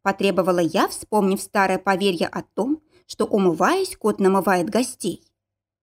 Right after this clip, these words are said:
"Гости мне точно не нужны". Кот с укором взглянул на меня,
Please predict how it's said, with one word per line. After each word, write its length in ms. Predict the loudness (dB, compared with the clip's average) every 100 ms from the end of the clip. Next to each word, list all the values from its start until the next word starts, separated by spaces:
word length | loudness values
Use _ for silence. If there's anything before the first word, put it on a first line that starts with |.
| _
"Гости 420 | -4 2 2 0 0
мне 180 | 0
точно 340 | 0 -4 0 4
не 120 | 4
нужны". 440 | 4 2 -2 -4 _ _ _ _ _ _ _ _
Кот 240 | -4 -4
с 100 | -2
укором 360 | -4 0 2 2
взглянул 440 | 0 0 2 6
на 120 | 6 4
меня, 320 | 2 0